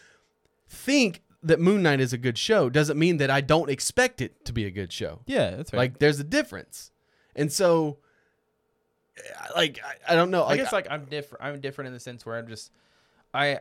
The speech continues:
Speaker 2: I, I get mad at it for a hot second. Like, okay, this is dog shit. This shouldn't be this way
Speaker 1: But
Speaker 2: or
Speaker 1: there's
Speaker 2: X
Speaker 1: also
Speaker 2: way.
Speaker 1: things that you watch you don't like.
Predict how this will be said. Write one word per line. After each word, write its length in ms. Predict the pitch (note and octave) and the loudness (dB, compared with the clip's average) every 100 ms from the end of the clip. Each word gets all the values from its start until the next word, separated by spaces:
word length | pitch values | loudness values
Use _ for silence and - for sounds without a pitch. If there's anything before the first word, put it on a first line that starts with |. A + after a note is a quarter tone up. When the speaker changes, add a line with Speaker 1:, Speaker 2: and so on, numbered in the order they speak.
| - | -4
Speaker 2:
I, 200 | C3+ C#3 | -2 -2
I 200 | B2+ D#3 D3+ | -2 -2 -2
get 360 | - C3+ D#3 | -10 -10 -8
mad 300 | C#3+ D3 E3 | -4 -2 0
at 140 | F3 F3 | -2 -2
it 100 | D#3 | -4
for 160 | D#3+ | -2
a 60 | D3 | 0
hot 240 | D3 - | 0 0
second. 300 | - A#2+ A2 | -4 -4 -4
Like, 180 | G#2+ G#2 | -8 -8
okay, 180 | A#2 A#2 | -6 -6
this 220 | B2+ A#2+ | -6 -10
is 100 | A#2 | -8
dog 260 | A#2+ A2+ A2 | -8 -8 -10
shit. 220 | A#2 F2+ | -12 -10
This 120 | G#2+ | -10
shouldn't 220 | C3 G#2 | -10 -10
be 100 | G#2+ | -10
this 260 | A2 A2 - | -10 -10 -8
way 100 | A2 | -2
Speaker 1:
But 120 | F#3+ | 0
Speaker 2:
or 60 | F3 | 6
Speaker 1:
there's 180 | G#3+ G#3+ | 6 6
Speaker 2:
X 80 | |
Speaker 1:
also 300 | G3 A#3+ B3+ | 4 6 4
Speaker 2:
way. 60 | A#3 | 0
Speaker 1:
things 200 | A#3 F#3+ | 0 -2
that 180 | G3+ G3+ | -4 -2
you 80 | F#3 | 0
watch 320 | E3+ E3 - | 2 0 0
you 120 | D3 | -2
don't 300 | C3 B2 G#2+ | 2 0 2
like. 460 | C3+ A3+ E2 - | -2 -4 -8 -18